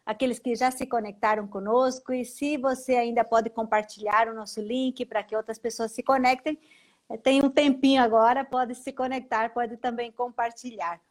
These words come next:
É, nós estamos falando aqui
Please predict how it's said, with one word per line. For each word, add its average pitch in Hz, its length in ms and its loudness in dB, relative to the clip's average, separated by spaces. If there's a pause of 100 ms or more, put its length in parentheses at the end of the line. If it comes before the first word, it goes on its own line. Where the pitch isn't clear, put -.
(560)
É, 220 240 0
nós 294 340 -4
estamos 311 540 -2
falando 285 500 2
aqui 277 540 -6